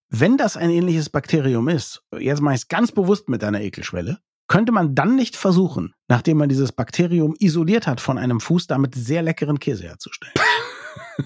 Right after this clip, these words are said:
Speaker 2: Also, ich habe ein unterbewusstes Verlangen, über diese Frage gar nicht nachzudenken, <laughs> weil ich das so wirklich ein wenig
Speaker 1: Ja, ja.
Speaker 2: Aber theoretisch,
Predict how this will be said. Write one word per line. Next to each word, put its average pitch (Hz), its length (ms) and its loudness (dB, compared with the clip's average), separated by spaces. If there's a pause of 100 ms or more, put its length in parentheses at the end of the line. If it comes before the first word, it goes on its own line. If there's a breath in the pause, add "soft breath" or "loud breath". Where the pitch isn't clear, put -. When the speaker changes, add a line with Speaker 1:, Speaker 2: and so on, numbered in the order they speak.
(1600 loud breath)
Speaker 2:
Also, 120 340 4 (120)
ich - 220 -4
habe 143 200 -2
ein 95 320 -2 (220)
unterbewusstes 120 840 0
Verlangen, 101 580 2
über 107 180 -2
diese 113 180 -2
Frage 107 240 -2
gar 104 100 2
nicht 95 180 0
nachzudenken, 104 800 -2 (280)
<laughs> - 40 -20
weil - 200 -4
ich - 100 -8
das - 180 -2
so 85 180 -2
wirklich 107 360 2
ein 82 120 -6
wenig 82 120 0
Speaker 1:
Ja, 226 240 2 (300 loud breath)
ja. 175 220 2
Speaker 2:
Aber 117 180 6
theoretisch, 110 640 4